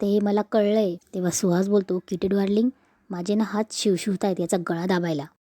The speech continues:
मी याचा कधीही गळा दाबू शकतो. ए, जरा खाल्ल्या मिठाला जाग." तेव्हा चंदन बोलतो, "अहो, पण मी शिवाचं मीठ खातोय, वो भी सौ प्रतिशत शुद्ध. तुमच्यासारखं भेसळ नाही." तेव्हा सुहास बोलतो, "म्हणजे आम्ही झोलर आहोत." त्यावर चंदन बोलतो, "हे काय आता वेगळं सांगायला पाहिजे?"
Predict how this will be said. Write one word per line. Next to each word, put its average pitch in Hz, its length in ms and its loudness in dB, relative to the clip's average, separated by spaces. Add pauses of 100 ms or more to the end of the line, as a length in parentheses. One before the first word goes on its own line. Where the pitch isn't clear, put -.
(260)
मी 190 80 0
याचा 185 180 2 (340)
कधीही 196 340 2
गळा 214 240 2
दाबू 196 260 0
शकतो. 208 440 -6 (240)
ए, 170 200 0
जरा 196 240 0 (300)
खाल्ल्या 180 400 0
मिठाला 196 400 2
जाग." 175 320 -4 (380)
तेव्हा 185 160 0
चंदन 190 400 0
बोलतो, 202 400 0
"अहो, 196 200 0
पण 240 180 2
मी 247 120 4
शिवाचं 196 500 0
मीठ 208 280 -2
खातोय, 185 300 -6 (460)
वो 190 140 6
भी 226 180 4
सौ 208 360 2
प्रतिशत 208 640 -4
शुद्ध. - 380 -4 (580)
तुमच्यासारखं 190 540 0
भेसळ 190 320 0
नाही." 190 260 -4 (280)
तेव्हा 196 140 -2
सुहास 190 340 0
बोलतो, 196 260 -2
"म्हणजे 190 260 2
आम्ही 196 260 2
झोलर 190 320 2
आहोत." 196 200 -2 (140)
त्यावर 180 360 -6
चंदन 185 400 -4
बोलतो, 185 200 -2
"हे 185 100 0
काय 190 160 0
आता 185 140 0
वेगळं 175 260 2
सांगायला 175 360 0
पाहिजे?" 165 320 -4